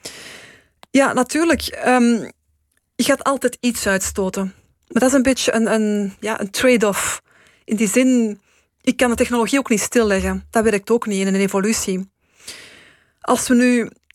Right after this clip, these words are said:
met z'n allen, enfin, met z'n allen bewuster ons gaan verplaatsen. En als we een verre verplaatsing zouden maken, dat doen via de ruimte, in de toekomst met zo'n Starship van bijvoorbeeld Elon Musk, via de ruimte reizen,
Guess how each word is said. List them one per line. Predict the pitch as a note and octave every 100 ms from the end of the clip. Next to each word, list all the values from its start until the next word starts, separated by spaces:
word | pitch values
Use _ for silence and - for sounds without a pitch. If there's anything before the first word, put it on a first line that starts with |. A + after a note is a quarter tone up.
| - _ _ -
met | B3
z'n | - A#3+
allen, | A#3+ D4+ C4+ G#3+ G3 F3 _ _ _ _ _ _ _
enfin, | - - F#3
met | G3
z'n | G3
allen | G3+ A3+ G3 F#3+ - - -
bewuster | G3+ G#3 E4 - - - - -
ons | A3+ -
gaan | G#3+
verplaatsen. | F#3+ F#3 G3 F#3+ - F#3+ F#3+ - - - -
En | - G3
als | B3+ D#4 -
we | C4+
een | A3+
verre | B3
verplaatsing | A3 G3 A3+ C4+ - A#3
zouden | G3 F#3+
maken, | G3+ B3+ A#3+
dat | G3+ G3
doen | B3+ C#4 G#3+ F3+
via | G#3+
de | G3
ruimte, | F#3+ A#3 D4 G3+ D4 - _ _ _
in | - G3+
de |
toekomst | C4 B3+ B3 A#3+ -
met | G#3
zo'n | - G3+
Starship | - G3+ G#3 A#3+ - B3
van | A#3
bijvoorbeeld | G3+ G#3+ G3+ G3+ -
Elon | G3+ G3 F3+
Musk, | F#3 C#4+ - - - _ _ _
via | - G#3
de | G3
ruimte | G3 B3+ C4
reizen, | A#3+ B3+ C#4 F4+